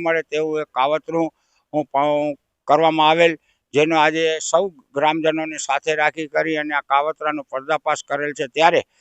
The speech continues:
તંત્રને અમે વિનંતી કરીએ છીએ કે આજે છેલ્લા પંદર દિવસથી રવાપર ગામમાં પાણીની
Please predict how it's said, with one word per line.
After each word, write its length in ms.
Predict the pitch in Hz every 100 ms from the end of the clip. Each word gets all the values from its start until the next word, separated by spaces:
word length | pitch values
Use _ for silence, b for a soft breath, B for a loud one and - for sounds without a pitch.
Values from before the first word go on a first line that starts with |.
| b b -
તંત્રને 440 | 156 170 175 170
અમે 200 | 165 165
વિનંતી 440 | 151 160 185 185 175
કરીએ 340 | 165 165 156
છીએ 160 | - 151
કે 100 | 139
આજે 220 | 147 151
છેલ્લા 320 | - 151 160
પંદર 380 | - 156 185 165
દિવસથી 420 | 165 156 - 156
રવાપર 380 | 147 151 156 151
ગામમાં 400 | 143 143 151 143
પાણીની 520 | 131 135 151 151